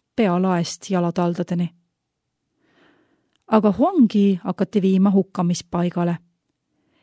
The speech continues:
Enne seda langes ta veel mu kätele ja hüüdis: „Näen sind taevas.“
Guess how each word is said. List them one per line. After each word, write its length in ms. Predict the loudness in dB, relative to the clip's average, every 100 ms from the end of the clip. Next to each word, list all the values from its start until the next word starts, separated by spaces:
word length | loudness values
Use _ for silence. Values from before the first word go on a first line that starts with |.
| _
Enne 200 | -2 0
seda 320 | 0 0 0
langes 340 | 0 0 -2 -4
ta 120 | -2
veel 140 | 0
mu 80 | -2
kätele 440 | -2 -6 -2 -2 0
ja 120 | 0
hüüdis: 540 | 0 -2 -2 -8 -10 -16 _ _ _ -4
„Näen 440 | 0 2 2 0 -4
sind 400 | -4 -2 -2 -6 _
taevas.“ 540 | -4 -4 -4 -6 -8